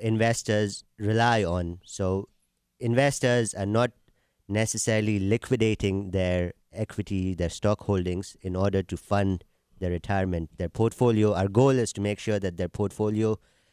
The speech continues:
their principal, uh, stays intact,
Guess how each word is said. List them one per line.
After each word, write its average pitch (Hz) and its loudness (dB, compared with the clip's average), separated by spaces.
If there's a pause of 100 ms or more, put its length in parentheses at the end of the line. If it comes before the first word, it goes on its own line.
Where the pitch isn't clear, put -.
(240)
their 85 -6
principal, 123 0 (720)
uh, 90 -4
stays 104 -2
intact, 107 -4